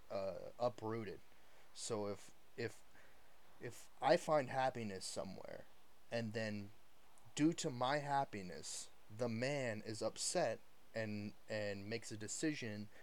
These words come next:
to destroy that happiness, uh, for no reason,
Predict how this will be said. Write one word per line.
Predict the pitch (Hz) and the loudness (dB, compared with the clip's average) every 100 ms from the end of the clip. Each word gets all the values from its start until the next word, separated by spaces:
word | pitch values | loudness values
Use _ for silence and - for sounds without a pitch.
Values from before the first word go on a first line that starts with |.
| - - | -12 -6
to | - 110 104 101 | -4 -2 -2 -2
destroy | 104 - - 123 135 | -4 -2 0 2 2
that | 131 113 101 | 4 4 4
happiness, | 107 101 101 95 92 - - - - - - - - - | 2 0 -2 -4 -6 -4 -6 -8 -12 -12 -12 -12 -12 -4
uh, | 101 95 95 - | 0 0 -2 -4
for | 101 | -2
no | 101 107 | 0 0
reason, | 98 135 131 107 95 92 | 0 0 0 0 -2 -4